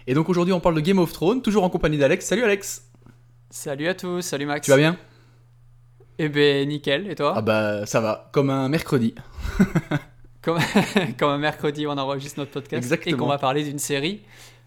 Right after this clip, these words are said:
Speaker 2: que je pense on affectionne particulièrement tous les deux.
Speaker 1: Exactement, c'est Game of Thrones. Et pour commencer, eh ben, je me suis dit, est-ce que tu sais le nombre de morts qu'il y a eu sur le total de la série ? C'est-à-dire qu'il y a une personne, elle s'est amusée un peu à,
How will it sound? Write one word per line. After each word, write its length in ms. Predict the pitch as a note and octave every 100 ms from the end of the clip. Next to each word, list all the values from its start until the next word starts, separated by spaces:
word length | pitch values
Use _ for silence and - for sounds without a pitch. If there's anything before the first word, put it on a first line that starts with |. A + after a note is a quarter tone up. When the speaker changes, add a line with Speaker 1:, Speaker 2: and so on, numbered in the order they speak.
| _
Speaker 2:
que 200 | - C#3
je 120 | B2+ B2+
pense 240 | E3 -
on 80 | C#3
affectionne 360 | B2 B2+ -
particulièrement 540 | D3+ C3+ - B2 B2 F#3
tous 160 | -
les 100 | G#3
deux. 120 | F#3 E3+
Speaker 1:
Exactement, 600 | A#2+ D#3 F#3+ E3 D3+ C#3+
c'est 180 | -
Game 200 | C3 F#3
of 140 | F#3 D#3
Thrones. 240 | - C#3
Et 40 | E3
pour 200 | B3 A#3+
commencer, 460 | A#3 G#3+ G3 C4+ C4+ - - C3+
eh 20 |
ben, 160 | D#3+
je 100 | D#3
me 100 | D#3
suis 200 | F3+ -
dit, 240 | D#3 D#3+ A3+ - - - -
est-ce 260 | D3+ D3+
que 540 | - - E3 E3 E3 -
tu 120 | - D#3+
sais 380 | - F#3 A#3+ C4+ - -
le 180 | D3
nombre 560 | D3+ E3+ A#3 C#4 G3+ E3+
de 340 | D3+ D3 D3 C3+
morts 400 | C3+ D3 G3 -
qu'il 200 | - C#3
y 80 | C#3+
a 80 |
eu 280 | C#3+ E3+ G3+ -
sur 220 | - C#3+
le 120 | C3
total 340 | C3 E3+ G3+ F#3
de 60 |
la 100 | D3+
série ? 300 | C#3+ C#3 B2
C'est-à-dire 200 | A2+ C3
qu'il 100 | -
y 40 | A#2+
a 20 |
une 40 | A2+
personne, 380 | C#3+ - D3+
elle 120 | E3+ A#2
s'est 120 | A#2+
amusée 260 | A#2 A2+
un 80 | C3+
peu 220 | A2+ D3+
à, 160 | B2 A2